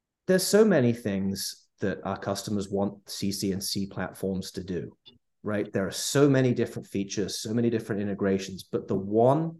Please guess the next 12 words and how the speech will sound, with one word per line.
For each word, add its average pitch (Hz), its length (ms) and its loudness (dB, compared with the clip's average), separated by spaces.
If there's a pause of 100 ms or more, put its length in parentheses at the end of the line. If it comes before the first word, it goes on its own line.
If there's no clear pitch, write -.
most 113 260 -2
important 107 540 0
thing 98 320 0
that - 200 -10
everyone 107 420 -2
is 101 120 -4
looking 98 320 -4
for 107 360 -2
is 90 100 -12
quality 107 800 -2
and 98 160 -4
reliability. 92 880 -6